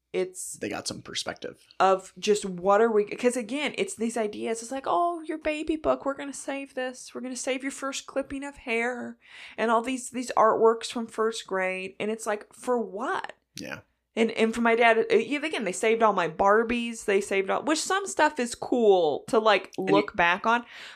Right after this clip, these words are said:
Speaker 1: But it's just like, "Well, you're gonna want this one day." I'm like, "No, I'm not."
Speaker 2: Yeah.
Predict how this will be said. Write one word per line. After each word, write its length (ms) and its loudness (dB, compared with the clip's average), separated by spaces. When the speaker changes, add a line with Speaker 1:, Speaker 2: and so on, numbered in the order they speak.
Speaker 1:
But 140 6
it's 240 4
just 220 -2
like, 140 0
"Well, 120 -2
you're 180 2
gonna 180 0
want 260 0
this 220 -6
one 160 -6
day." 200 -8
I'm 120 -6
like, 240 -4
"No, 440 4
I'm 220 0
not." 320 -6
Speaker 2:
Yeah. 280 -8